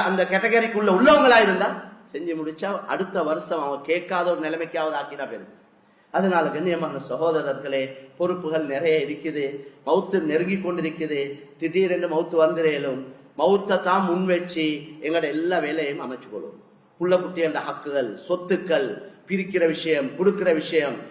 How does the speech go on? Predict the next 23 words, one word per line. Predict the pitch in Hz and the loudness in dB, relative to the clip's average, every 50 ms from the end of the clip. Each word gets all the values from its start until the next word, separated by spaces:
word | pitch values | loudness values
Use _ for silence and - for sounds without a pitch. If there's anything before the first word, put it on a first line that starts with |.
| - - - | -20 -14 -4
ஹயாத்தோட | 147 160 180 190 190 190 185 190 180 165 | 0 4 4 4 4 4 2 2 2 2
ஈக்க | 165 165 - - 165 | 0 -2 -2 -4 -2
போலே | 160 160 165 170 | 0 2 2 2
பசுந்தா | 180 170 147 139 - - 160 160 165 170 170 180 175 156 | 2 0 -6 -10 -8 -8 -8 -6 -6 -4 -4 -4 -4 -4
முடிச்சிருங்க. | 143 135 139 - 135 104 98 - - - - - _ _ _ _ _ _ _ - | -6 -8 -8 -10 -10 -10 -10 -12 -14 -20 -20 -20 _ _ _ _ _ _ _ -2
திடீரென்று | 233 233 233 233 339 370 381 370 370 349 339 320 | 0 0 4 6 8 10 10 10 10 10 10 10
மவுத்து | 302 302 294 277 262 240 | 8 8 8 8 6 6
வந்துடலும். | 214 190 170 160 135 113 101 - - - - - - - _ _ | 6 4 2 2 0 0 -4 -8 -14 -18 -20 -20 -20 -20 _ _
இப்ப | _ - 165 | _ 2 4
வார | 180 202 208 208 | 4 6 6 6
மவுத்துகள் | 190 190 208 - 214 214 196 185 | 4 4 4 4 2 2 4 4
விளங்குது | 180 208 214 220 220 208 | 4 4 4 2 -2 -2
தான், | 214 202 190 180 | -2 -2 0 0
நான் | 170 165 | 2 2
விளங்கப்படுத்த | 175 190 208 208 190 190 - 202 | 2 0 0 0 0 -2 -2 -4
வேண்டிய | 190 180 170 170 165 | -6 -4 -2 -2 -2
அவசியம் | 160 - 147 147 139 147 160 | -2 -2 -4 -8 -8 -8 -10
இல்லை. | 190 190 - 185 - - _ _ _ _ _ _ _ _ _ _ _ _ _ _ _ _ _ _ _ _ _ _ _ _ _ _ _ _ _ _ _ _ _ _ _ _ _ _ _ _ _ _ _ _ - | -12 -14 -16 -18 -20 -20 _ _ _ _ _ _ _ _ _ _ _ _ _ _ _ _ _ _ _ _ _ _ _ _ _ _ _ _ _ _ _ _ _ _ _ _ _ _ _ _ _ _ _ _ 0
அவ்வளவு | 185 202 247 277 269 240 | 4 6 8 10 10 8
வேகமா | 208 214 233 233 233 220 226 214 208 | 10 8 6 6 6 4 4 2 2
சின்ன | - 220 240 254 262 | 2 2 2 2 2
சின்ன | 233 - 233 226 220 202 | 2 2 0 2 2 4
வயசுல | 190 196 214 214 - 208 202 | 4 4 4 2 2 2 4